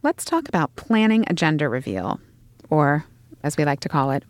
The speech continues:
boy, girl, who cares? Hey, you're having a baby. Don't sweat it. A phrase that you will come to appreciate when you're a parent is, "You get what you get and you don't get upset,"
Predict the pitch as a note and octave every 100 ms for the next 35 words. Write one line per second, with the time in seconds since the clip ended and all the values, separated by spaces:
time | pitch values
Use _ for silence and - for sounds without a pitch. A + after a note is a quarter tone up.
0 | _ E3 F3 D#4+ E4 G3 G#3 D#4+ F4+ G#4+
1 | B4+ B4+ A#4+ F#3+ - B3 F#4 D#4 C#4+ D#4
2 | D4+ C#4+ D4 C4 E3 D3+ G#3 A#3+ - B3+
3 | G3 G2+ B3+ D4+ - - - - _ -
4 | - G#3+ C#4 - G3 E3+ - F#3+ G3+ -
5 | D#3+ - E3+ - C3+ G#2 - D#3+ D#3+ C#3
6 | - D#3 A#2 - C3+ A#2 - - F3 G#3
7 | - - B3 - A#3+ - D#3 C#3+ C#3+ -
8 | F#3 - E4+ D#4